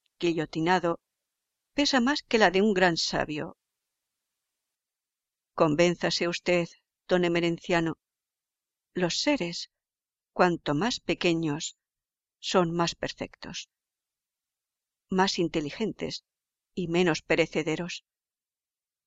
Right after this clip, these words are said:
El infusorio sabe más que el insecto,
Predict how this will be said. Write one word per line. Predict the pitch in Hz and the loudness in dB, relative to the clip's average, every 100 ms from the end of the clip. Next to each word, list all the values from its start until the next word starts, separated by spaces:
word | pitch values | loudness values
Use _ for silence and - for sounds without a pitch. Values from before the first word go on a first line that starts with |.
| _ _ _ _ _ _ _ _ _ _ _ | _ _ _ _ _ _ _ _ _ _ _
El | 226 | 0
infusorio | 226 226 - 233 - 320 220 165 | 2 2 0 -6 -2 -2 0 -2
sabe | - 208 175 | 0 0 2
más | 170 208 | 0 -2
que | - 170 | -2 -2
el | 160 | 0
insecto, | 165 165 - 165 - - 156 | -2 -2 -6 -8 -10 -14 -14